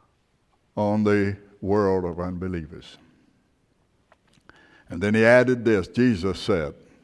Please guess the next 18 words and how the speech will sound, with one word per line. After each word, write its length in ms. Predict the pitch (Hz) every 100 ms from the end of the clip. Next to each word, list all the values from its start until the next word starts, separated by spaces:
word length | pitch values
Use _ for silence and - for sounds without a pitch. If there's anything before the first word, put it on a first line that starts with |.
| _ _ _ _ _ _ _ _ _ _ _ _
"When 160 | 117 95
these 420 | 117 139 139 -
things 400 | 143 139 135 127
begin 400 | 135 123 135 131
to 80 | 131
come 280 | 131 127 131
to 60 |
pass, 500 | - 123 87 78 -
then 400 | 98 95 85 87
lift 260 | 104 113 -
up 220 | 120 120
your 140 | 120
heads, 520 | 107 101 78 71 - - - - _ _ _ _ _
for 100 | 95
your 220 | 82 104
redemption 720 | 110 110 113 101 - 101 85 - _ _ _ _ _
draweth 440 | 92 95 98 95 -
nigh." 420 | 104 92 76 -